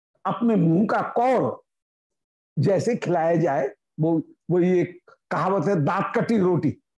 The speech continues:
तो वो अत्यंत स्नेह में जैसे अपना कौर जैसे खिलाया जाए, ऐसे अपना अत्यंत स्नेह में निज तांबुल जो है, वो निज तांबुल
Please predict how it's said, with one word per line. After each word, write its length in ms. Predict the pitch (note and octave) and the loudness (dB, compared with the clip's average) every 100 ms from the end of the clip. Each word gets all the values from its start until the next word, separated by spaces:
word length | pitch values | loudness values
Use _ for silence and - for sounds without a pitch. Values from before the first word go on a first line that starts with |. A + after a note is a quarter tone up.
| _ _ _ _ _ _ _ _ _ _ _ _ _ _ _ _ _ - | _ _ _ _ _ _ _ _ _ _ _ _ _ _ _ _ _ -4
तो 80 | F3 | 0
वो 280 | G3+ A3 G#3+ | 2 4 2
अत्यंत 560 | - G3 - D4+ B3+ | -2 -6 -2 -2 0
स्नेह 480 | B3 - A3+ F#3+ F#3 | -2 0 2 2 2
में 260 | C#3+ C#3+ C4+ _ _ _ _ D3 | 0 -2 -8 _ _ _ _ -2
जैसे 260 | F#3 A3 | 0 -2
अपना 400 | - F3 - A3+ | -2 -4 -2 -2
कौर 500 | - A3 A3+ E3+ - _ _ _ _ _ | 0 0 0 -2 -6 _ _ _ _ _
जैसे 580 | D#3 F#3+ F#3+ B3 D#4+ - _ - | 0 0 2 0 0 -6 _ -6
खिलाया 360 | F#3 F3 D3+ C#3+ | -2 0 0 0
जाए, 260 | A#2+ - - _ _ F3+ | -2 -6 -12 _ _ -2
ऐसे 300 | F3 G3+ G#3 | 0 0 0
अपना 460 | E3+ - A3+ F3+ | -4 -2 -2 0
अत्यंत 800 | - - - D4 D4+ D4 G#3+ B2 - _ - | -4 -8 -4 0 2 2 0 -4 -12 _ -16
स्नेह 440 | - A3 G3+ F#3+ | -2 2 2 2
में 200 | D3+ A2+ - _ _ _ _ _ D#3+ | 0 -2 -10 _ _ _ _ _ 0
निज 340 | A#3 G3 D3 | 2 2 -2
तांबुल 520 | - F3+ A#3+ D4+ C4 | -4 -2 0 2 2
जो 140 | G#3+ A3 | 4 4
है, 60 | |
वो 220 | A#3+ - G3+ | 2 0 0
निज 260 | G3+ G#3+ | 0 0
तांबुल 640 | - F#3 A3+ C#4+ E4+ G4+ | -2 -2 0 2 2 0